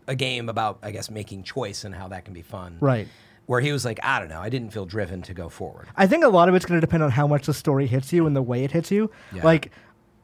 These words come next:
Speaker 2: obviously, I'm a, I'm a old, or I'm a flaming liberal at this point. That's not a shock to anyone. So, like, a big story about how corporations are fucking up society
Speaker 1: <laughs> Mm.
Speaker 2: is a, an
Speaker 1: That
Speaker 2: appealing story to me.
Speaker 1: intrigues you.
Speaker 2: Yeah, it's a, it's a more anti-capitalist story. Like,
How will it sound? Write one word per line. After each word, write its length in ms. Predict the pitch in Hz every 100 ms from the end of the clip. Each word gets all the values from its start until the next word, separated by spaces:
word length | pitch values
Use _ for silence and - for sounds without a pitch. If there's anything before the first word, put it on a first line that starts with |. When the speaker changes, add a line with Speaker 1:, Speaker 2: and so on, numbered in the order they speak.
| _ _ _
Speaker 2:
obviously, 500 | 180 175 208 - 196
I'm 120 | 185
a, 320 | 185 185 185 -
I'm 120 | 180 175
a 340 | 175 165 156 - _ _
old, 460 | 220 226 220 202 175 -
or 240 | 160 151 175
I'm 140 | 160
a 20 | 165
flaming 420 | 294 294 247 156
liberal 380 | 160 160 135 143
at 60 |
this 140 | 160 -
point. 280 | 170 156
That's 280 | 156 151 -
not 240 | 180 170 170
a 120 | 196
shock 320 | - 208 165 190
to 80 |
anyone. 440 | 175 175 156 143 135 - -
So, 140 | 240
like, 120 | 220
a 60 | 208
big 220 | 208 202
story 200 | 214 196
about 160 | 190 175
how 320 | 175 165 156 - - -
corporations 520 | 208 170 175 175 165
are 80 | 151
fucking 400 | - 160 143 147
up 80 | 147
society 600 | 160 143 135 156 185 196
Speaker 1:
<laughs> 80 | -
Mm. 200 | 113 104
Speaker 2:
is 180 | - 170
a, 320 | 175 160 160 170
an 120 | 170
Speaker 1:
That 120 | 175
Speaker 2:
appealing 280 | - 220 196
story 200 | 170 156
to 60 |
me. 100 | 170
Speaker 1:
intrigues 180 | 220 - - -
you. 60 |
Speaker 2:
Yeah, 60 | 349
it's 80 | 233
a, 100 | 262 247
it's 100 | 247
a 60 |
more 200 | 247 294 208
anti-capitalist 680 | 220 220 - 180 175 165 -
story. 160 | 165
Like, 180 | 147